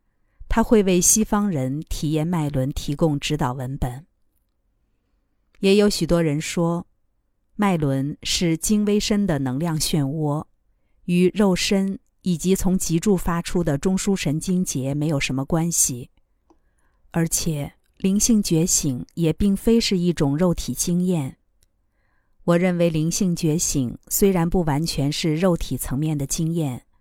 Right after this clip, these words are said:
但也并不意味着肉身就要被否定。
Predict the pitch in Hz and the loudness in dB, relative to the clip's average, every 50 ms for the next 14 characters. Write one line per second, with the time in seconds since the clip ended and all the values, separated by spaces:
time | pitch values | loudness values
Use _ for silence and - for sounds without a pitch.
0 | _ _ _ _ _ _ - - - 202 196 185 175 160 151 156 - 214 208 185 | _ _ _ _ _ _ -20 -4 0 2 2 4 4 2 2 4 2 2 2 2
1 | - 156 160 156 170 170 160 165 156 143 151 147 151 180 175 165 165 - - 196 | 2 0 0 0 0 0 2 2 2 2 0 0 2 2 2 2 2 0 0 0
2 | 190 190 190 185 - 190 185 185 170 160 - 170 160 - - 143 107 - - - | 0 0 -2 -2 0 0 2 2 2 2 2 0 0 -2 -4 -6 -6 -6 -4 -4
3 | 160 151 131 120 | -4 -2 -4 -6